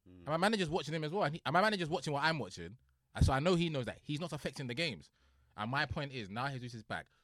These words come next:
Speaker 2: Trossard should start, can start for anybody.
Speaker 1: I found that a very interesting sub when they subbed off Jesus. Literally, first thing I was like, "Why are you keeping Saka on? Are you keeping him on because he's the designated key player?"
Speaker 2: Mm, mm, mm.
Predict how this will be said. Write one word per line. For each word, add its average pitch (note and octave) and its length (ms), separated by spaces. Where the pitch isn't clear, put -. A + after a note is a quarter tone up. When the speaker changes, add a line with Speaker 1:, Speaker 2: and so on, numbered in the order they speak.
Speaker 2:
Trossard B2+ 520
should - 180
start, A#2 340
can A#2 100
start A#2 200
for G2+ 80
anybody. F#2+ 580
Speaker 1:
I A2+ 60
found C3 240
that G#2+ 100
a F2+ 60
very G#2 320
interesting G#2 600
sub G2+ 340
when G2+ 200
they F2+ 160
subbed G2+ 200
off G2+ 160
Jesus. G2 440
Literally, A#2+ 320
first B2 160
thing G#2 100
I G2 40
was F2+ 100
like, F#2 140
"Why G#2+ 400
are F2+ 80
you F2 220
keeping - 260
Saka F2+ 140
on? D2+ 100
Are G#2 100
you G2 200
keeping A2 220
him G#2 80
on G#2 80
because F2+ 340
he's F#2 220
the G2+ 100
designated G#2+ 840
key B2+ 200
player?" G#2+ 360
Speaker 2:
Mm, G#2 40
mm, G2+ 180
mm. F#2+ 200